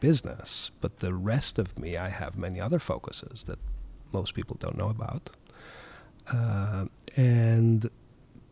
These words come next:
there might be a misconception that I'm a workaholic. I am, but I also have time to, uh, to feed other habits. Um,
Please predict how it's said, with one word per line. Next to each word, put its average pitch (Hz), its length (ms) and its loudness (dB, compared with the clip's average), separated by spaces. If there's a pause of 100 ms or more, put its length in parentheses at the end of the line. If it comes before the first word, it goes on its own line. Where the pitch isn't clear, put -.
(440)
there 110 200 6
might 113 260 6
be 117 80 4
a 110 40 6
misconception 107 880 4
that 95 140 0
I'm 98 160 2
a 95 60 2
workaholic. 95 760 0 (680)
I 107 160 4
am, 104 460 2 (520)
but 113 140 4
I 110 80 4
also 110 300 4
have 107 260 -2
time 98 380 2
to, 90 400 -2
uh, - 360 -4 (100)
to 98 100 -6
feed 92 240 -2
other 92 220 -2
habits. - 600 -6 (1700)
Um, 101 720 -4